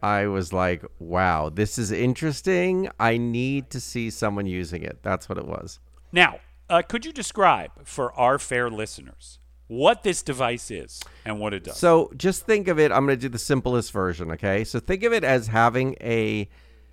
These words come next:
Speaker 1: film canister, you know, thirty-five millimeter canister, and then coming out where the film lip would be coming out is a digital, you know, sensor.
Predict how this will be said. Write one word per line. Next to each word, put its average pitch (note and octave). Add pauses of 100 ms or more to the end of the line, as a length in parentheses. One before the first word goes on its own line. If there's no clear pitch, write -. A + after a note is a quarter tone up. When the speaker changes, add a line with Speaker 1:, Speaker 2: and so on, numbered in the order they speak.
(140)
Speaker 1:
film F3+
canister, C3 (200)
you A#2+
know, A2+
thirty-five B2+
millimeter G#2+
canister, G2+ (640)
and C#3
then C#3+
coming A#3
out D#3+
where C3+
the A#2+
film C#3 (140)
lip F#2+
would F2
be F#2+
coming F2
out G2+ (480)
is B2 (140)
a A#2+
digital, B2+ (380)
you D3+
know, A#2
sensor. -